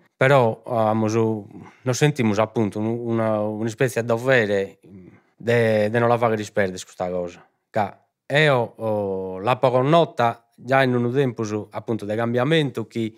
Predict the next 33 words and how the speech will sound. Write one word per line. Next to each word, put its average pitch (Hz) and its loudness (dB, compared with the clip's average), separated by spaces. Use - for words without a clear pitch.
non 135 2
ero 113 2
vi 110 -2
da, 113 2
però 151 2
vi 120 0
dà 120 4
il 117 2
rischio 113 -4
di 110 0
si - -4
chi - -8
sperdere 98 -2
in 98 -2
vita. 92 -8
Comunque, 123 0
sa 113 0
gente 113 0
chi 123 -6
canta 110 0
iada, 110 0
fi 113 -6
di, 92 -8
fi 104 -16
diventata 104 -2
più 95 -10
spaga 92 -8
meda 92 -6
di 87 -10
come 87 -10
ti 90 -16
fi 107 -12
prima, 107 -4